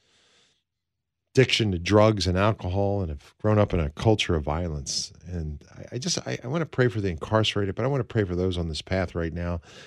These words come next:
particularly this young man who seriously needs help. He needs God's grace. He needs healing. He needs some therapy. And I just, I wanna pray for him and for his mother and for all those who are in very similar situations right now. And Lord, I just ask for your mercy. I ask for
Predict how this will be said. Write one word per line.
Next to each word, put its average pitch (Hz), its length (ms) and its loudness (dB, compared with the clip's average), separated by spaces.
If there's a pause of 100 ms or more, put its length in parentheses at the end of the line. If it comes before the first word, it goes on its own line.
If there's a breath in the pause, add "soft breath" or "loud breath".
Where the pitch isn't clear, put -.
(260 loud breath)
particularly 147 420 4
this 92 120 2
young 101 180 6
man 95 240 4
who 87 140 0
seriously 123 800 4
needs 90 280 -4
help. 82 300 -6 (480)
He 113 120 2
needs 113 220 2
God's 101 260 0
grace. 131 560 2 (520 soft breath)
He 107 160 2
needs 95 200 -2
healing. 104 460 2 (140)
He 85 80 -10
needs 92 220 -6
some 90 160 -6
therapy. 104 600 -4
And 80 240 -12 (480)
I 127 40 -2
just, 127 280 2
I - 100 -8
wanna 135 300 0
pray 135 200 6
for 92 140 0
him 110 380 2
and 85 100 -4
for 85 140 -6
his 85 120 -6
mother 107 360 2
and 92 100 -2
for - 140 -6
all 147 240 4
those 110 220 4
who 104 100 0
are 101 40 2
in 98 60 0
very 104 200 4
similar 98 360 0
situations 80 760 -4
right 85 140 -8
now. 95 120 -6
And 104 80 -4
Lord, 113 140 -2
I 135 60 2
just 156 180 -2
ask 117 340 -2
for 95 100 -6
your 85 100 -2
mercy. 85 440 -2
I 90 80 -6
ask 123 240 0
for 90 200 -8